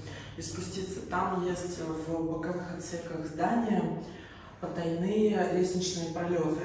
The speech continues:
Они вот такие узенькие, там вдвоём не пройти, только одного. И меня проводили ребята через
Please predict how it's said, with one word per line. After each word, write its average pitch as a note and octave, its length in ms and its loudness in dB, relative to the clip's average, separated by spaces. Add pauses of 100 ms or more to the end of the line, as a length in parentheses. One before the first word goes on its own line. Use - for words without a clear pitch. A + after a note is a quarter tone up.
(180)
Они F#3 120 0
вот F3 160 -2
такие F3+ 260 -2
узенькие, C4+ 440 6
там E3+ 180 0
вдвоём E3+ 300 2
не E3 60 -2
пройти, E3+ 380 -4
только F3+ 300 -4
одного. D#3+ 480 -2 (720)
И F#3 680 2 (140)
меня F3 240 2
проводили E3 720 0
ребята F3 440 0 (100)
через - 720 -4